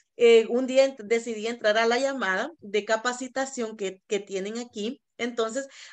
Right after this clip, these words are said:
cuando yo entré ahí, yo hice clic con eso porque yo dije, "Guau, ¿qué es esto?". Era algo nuevo para mí. Entonces, era algo que iba a cambiar mi vida. Y ya yo decidí entra-, quedarme en la llamada y así fui entrando a cada semana.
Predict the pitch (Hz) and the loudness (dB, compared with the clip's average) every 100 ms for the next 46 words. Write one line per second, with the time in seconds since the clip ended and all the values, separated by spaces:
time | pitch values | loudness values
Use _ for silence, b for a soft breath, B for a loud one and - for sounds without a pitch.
0 | _ _ 262 262 247 226 233 269 269 285 | _ _ 4 4 6 4 4 2 -2 0
1 | 269 269 349 359 _ _ 220 233 226 220 | 0 0 -4 -8 _ _ -2 -2 -4 -6
2 | - - 294 330 269 - 208 208 220 208 | -6 -8 -2 -2 -2 -4 -4 -2 -6 -4
3 | 180 208 202 208 208 233 208 180 254 254 | -4 -4 -2 0 0 -2 -4 0 0 0
4 | 226 220 214 247 339 - - 180 - _ | -2 -6 -4 0 0 0 -6 -6 -8 _
5 | _ _ - 208 208 233 226 208 202 254 | _ _ -2 2 4 4 4 2 0 0
6 | 453 359 - 196 185 190 175 B B 220 | 0 -2 -2 -2 -2 -6 -10 B B -4
7 | 220 220 233 233 240 269 269 233 226 220 | -2 -4 -2 0 0 0 -2 -2 0 -2
8 | 208 208 208 202 190 277 277 180 B B | 0 0 0 0 -4 -4 -4 -6 B B
9 | 226 208 208 226 247 254 262 254 233 359 | -8 0 2 4 4 2 -2 -6 -4 -6
10 | 440 _ 220 220 190 190 190 196 220 196 | -8 _ -2 -2 -4 -4 -6 -2 0 0
11 | 214 247 262 254 226 214 240 285 - 220 | 0 -2 0 0 0 0 0 -2 -6 -2
12 | 196 190 226 240 240 233 233 233 233 226 | -2 -2 -8 -4 -2 0 -2 -2 -4 -4
13 | 233 240 262 254 208 214 311 | -2 -2 -2 -2 0 -2 -4